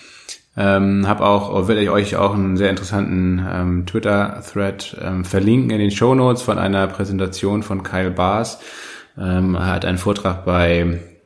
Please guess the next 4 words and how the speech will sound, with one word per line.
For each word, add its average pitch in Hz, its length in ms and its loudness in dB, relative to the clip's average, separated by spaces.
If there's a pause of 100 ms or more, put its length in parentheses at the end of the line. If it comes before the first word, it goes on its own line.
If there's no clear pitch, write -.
(160)
äh, 87 100 -12
dem 90 220 0
Hudson-Institut, 104 1200 -2 (560)
ähm, 107 680 -2